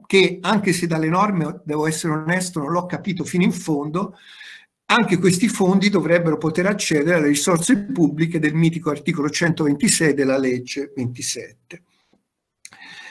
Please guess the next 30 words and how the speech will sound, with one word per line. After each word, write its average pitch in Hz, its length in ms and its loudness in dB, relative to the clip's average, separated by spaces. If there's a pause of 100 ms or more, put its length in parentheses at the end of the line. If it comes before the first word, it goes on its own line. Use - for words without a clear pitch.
(300)
Eh, 175 880 6
poi 202 560 4 (260)
le 180 140 4
lacune 196 440 2
di 156 80 2
protezione 175 580 0
che 196 140 2
rimanevano 254 580 2
sono 208 180 0
state 175 300 0
colmate 208 800 2 (300)
con 202 140 4
la 190 100 0
cassa 196 260 -4
integrazione 180 540 0
guadagni 160 420 0
in 330 120 2
deroga, 160 440 0
che 175 200 2
prudentemente 175 840 0
non 147 160 -2
era 151 160 -2
mai 151 140 -2
stata 151 320 -2
dichiarata 143 520 -2
morta 135 380 -2
per 143 180 -6
sempre, 135 520 0
diciamo 123 420 -6
così. 123 320 -14